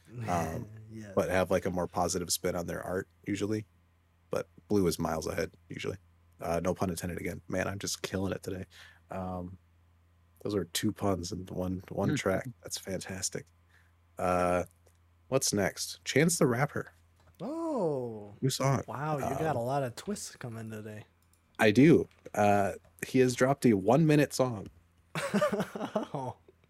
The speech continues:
Speaker 1: One minute and five seconds, a bar about a bar. And it's literally a sixteen bar verse about a bar.
Speaker 2: Okay.
Speaker 1: Not bad,
Speaker 2: Interesting.
Speaker 1: but, like, um,
Speaker 2: <laughs>
Speaker 1: I think the issue I have here is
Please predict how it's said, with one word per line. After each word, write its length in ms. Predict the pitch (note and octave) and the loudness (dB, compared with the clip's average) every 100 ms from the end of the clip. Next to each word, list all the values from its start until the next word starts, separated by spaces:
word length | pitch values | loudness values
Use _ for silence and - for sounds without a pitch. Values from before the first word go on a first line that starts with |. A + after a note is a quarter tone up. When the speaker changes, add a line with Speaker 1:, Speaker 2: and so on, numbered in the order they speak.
| - | 0
Speaker 1:
One 180 | B2+ D3+ | 4 6
minute 300 | D3+ D#3 - | 6 6 2
and 100 | G#2+ | 0
five 320 | C3 C3+ B2 | 4 6 6
seconds, 340 | C3 A#2 F#2 F#2+ | 2 0 -4 -6
a 60 | |
bar 260 | F#2 A2 A#2+ | 0 0 0
about 260 | G#2+ A2 | 0 0
a 40 | F#2+ | 0
bar. 360 | F#2 D#2 - - - - - | 0 -2 -4 -12 -20 -16 -10
And 60 | |
it's 120 | E2+ A2 | -4 0
literally 340 | A#2 A#2+ A2 | 2 2 2
a 40 | |
sixteen 480 | F#2+ B2 - - A2 | 2 2 0 -2 0
bar 200 | G#2 G#2+ | 2 2
verse 320 | F#2+ G2+ F#2 | 2 0 0
about 200 | F#2 F#2 | -4 -4
a 60 | F2+ | -4
bar. 340 | E2+ D#2+ - - _ _ _ _ _ _ _ _ _ _ - - | -4 -6 -8 -14 _ _ _ _ _ _ _ _ _ _ -20 -14
Speaker 2:
Okay. 480 | B2 B2+ G#2+ A#2 C#3+ _ _ _ _ _ _ _ _ _ _ _ _ _ _ _ - | -12 -8 -8 -8 -14 _ _ _ _ _ _ _ _ _ _ _ _ _ _ _ -2
Speaker 1:
Not 140 | B2+ B2+ | 2 4
bad, 200 | B2+ G2+ | 4 4
Speaker 2:
Interesting. 340 | G#2 G#2+ B2+ - _ _ | -2 -10 -10 -14 _ _
Speaker 1:
but, 160 | F#2 - | -6 -4
like, 180 | F2 - - _ - - - - - | -6 -8 -20 _ -20 -20 -20 -20 -2
um, 380 | G3 F#3+ F#3+ F3 G#3+ - - | 0 2 0 -2 -4 -6 -18
Speaker 2:
<laughs> 260 | _ - | _ 2
Speaker 1:
I 80 | B2 | 4
think 180 | D#3 D#3+ | 6 6
the 100 | B2 | 6
issue 260 | B2+ C#3+ C#3 | 6 8 8
I 60 | |
have 240 | C3 C#3+ C3 | 8 6 6
here 260 | C#3+ C#3 | 4 4
is 420 | A2+ G#2 F#2+ - | 2 0 -4 -6